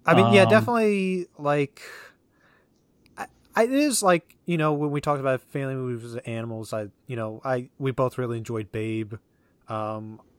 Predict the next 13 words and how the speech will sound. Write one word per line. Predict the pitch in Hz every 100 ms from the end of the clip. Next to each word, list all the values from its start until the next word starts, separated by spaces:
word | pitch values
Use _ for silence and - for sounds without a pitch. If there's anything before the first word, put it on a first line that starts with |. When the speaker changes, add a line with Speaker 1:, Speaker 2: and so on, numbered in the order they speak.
| _ -
Speaker 1:
I | 131
enjoyed | 120 113 123 117
watching | 107 110 - 110 107
the | -
cartoon | 113 117 110 - 113
of | 104
Charlotte's | - 120 104 -
Web | 110 104 104 101
when | 101
we | 104
were | 98 98
kids, | - 101 98 -
so | - 98 95 98